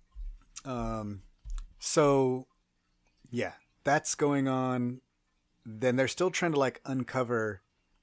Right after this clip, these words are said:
exactly what, like, if the Nihil are there, they're trying to figure out where exactly they're hiding, right? But the planet is, like, kinda sparsely populated. Apparently that big thing a hundred fifty years ago was a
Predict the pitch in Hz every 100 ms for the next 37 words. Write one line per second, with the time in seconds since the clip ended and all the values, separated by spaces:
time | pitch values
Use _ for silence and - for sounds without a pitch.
0 | _ 135 107 120 120 - 123 117 104 101
1 | 123 117 110 - 165 - - - 135 127
2 | 117 120 120 113 101 143 165 107 98 104
3 | - 123 107 - 117 113 107 101 101 101
4 | 104 101 98 107 98 101 98 90 101 90
5 | 87 95 101 - _ _ _ _ _ _
6 | 139 127 - 147 175 147 120 113 127 127
7 | - - 117 113 156 143 151 160 160 160
8 | 160 - _ _ _ _ _ _ _ -
9 | 123 107 107 110 107 104 - 113 113 -
10 | 113 107 113 107 107 107 107 104 107 104
11 | 101 101 98 95 92